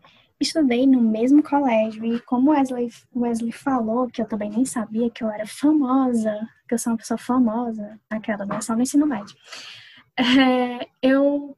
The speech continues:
sempre estudei na mesma escola, desde pequenininha, que era aqui de bairro, meus primos estudaram nessa escola,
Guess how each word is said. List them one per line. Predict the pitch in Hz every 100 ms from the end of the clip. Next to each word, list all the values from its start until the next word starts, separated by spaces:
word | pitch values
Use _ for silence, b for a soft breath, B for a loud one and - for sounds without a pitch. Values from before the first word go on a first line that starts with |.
| -
sempre | 320 339
estudei | 415 339 320
na | 302
mesma | 247 254
escola, | 339 - 247 202 220 285 262 254 240
desde | 226 233
pequenininha, | 269 285 269 269 226 220 247 311
que | -
era | 220
aqui | 220 -
de | 214 233
bairro, | 208 196 220 220 214 220
meus | 220 226
primos | - 214 240 233 214 208
estudaram | - 226 220
nessa | 220 208
escola, | 247 - - 226 220 202